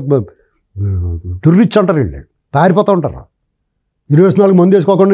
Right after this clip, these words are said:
ఇరవై నాలుగు పెట్టుకుంటే వీళ్ళకి, వాళ్ళు అంటానికి. ఈ సాఫ్ట్గా ఆడినట్టు వీళ్ళు ఏదైనా విమర్శించారనుకోండి, అలాంటి ఏదైనా రాసాడనుకో, లబో దీపోమని కోడలను అత్తగారు సాధించినట్టు సాధిస్తారు.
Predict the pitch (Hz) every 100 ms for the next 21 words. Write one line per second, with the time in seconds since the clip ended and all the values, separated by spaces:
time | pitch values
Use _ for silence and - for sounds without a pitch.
0 | 185 180 185 165 156 156 139 95 - _
1 | _ _ 117 131 127 131 90 71 - _
2 | _ _ _ _ _ _ - 208 185 190
3 | 180 208 196 208 202 220 214 220 233 220
4 | 208 208 190 208 208 196 196 185 202 202
5 | 190 185 180 190 202 185 156 131 131 _
6 | _ _ - 233 233 254 226 240 254 254
7 | 247 240 - _ 208 226 240 240 - 220
8 | 233 220 214 185 214 190 180 170 170